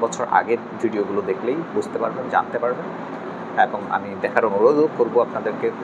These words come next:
এবং আমরা প্রায় সময় আমাদের রিলসের সাথে কিন্তু সেই পূর্ণ ভিডিওগুলো যুক্ত করে দিচ্ছি, যাতে করে আপনারা দেখতে পারেন, দেখার সুবিধার্থে।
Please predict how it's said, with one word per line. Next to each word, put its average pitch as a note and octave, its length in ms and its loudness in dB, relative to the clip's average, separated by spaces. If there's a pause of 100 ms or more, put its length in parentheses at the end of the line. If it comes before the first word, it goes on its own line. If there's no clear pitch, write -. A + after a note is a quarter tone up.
(400)
এবং C3 120 4
আমরা B2+ 180 4
প্রায় A2 200 6
সময় C3 220 -2
আমাদের A2 220 2
রিলসের G#2 360 2
সাথে - 360 -2
কিন্তু G#2 260 -4 (100)
সেই G#2 180 -2
পূর্ণ A2 220 0 (120)
ভিডিওগুলো F#2+ 480 0 (580)
যুক্ত A2+ 220 0
করে F#2+ 180 4
দিচ্ছি, - 320 -2 (240)
যাতে F2+ 180 2
করে F#2 140 2
আপনারা F2+ 280 -2
দেখতে F2 340 -4
পারেন, G#2 240 -4
দেখার F2+ 220 -2
সুবিধার্থে। F2 520 -6